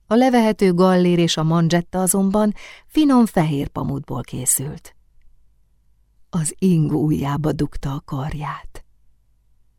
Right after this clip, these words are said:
Torger mellénye is ott lógott a zakó alatt, amelyet annak idején viselt. Levette a válfáról, és belebújt, de nem mert oda menni az ablakhoz, hogy megnézze a tükörképét az üvegben.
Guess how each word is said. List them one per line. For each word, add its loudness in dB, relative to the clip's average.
Torger 0
mellénye 4
is -2
ott 2
lógott 0
a 0
zakó -2
alatt, -4
amelyet 0
annak 4
idején 2
viselt. -8
Levette 0
a -2
válfáról, -2
és -2
belebújt, 0
de 2
nem 8
mert 2
oda 2
menni 2
az 2
ablakhoz, -2
hogy 2
megnézze 2
a -2
tükörképét -4
az -4
üvegben. -4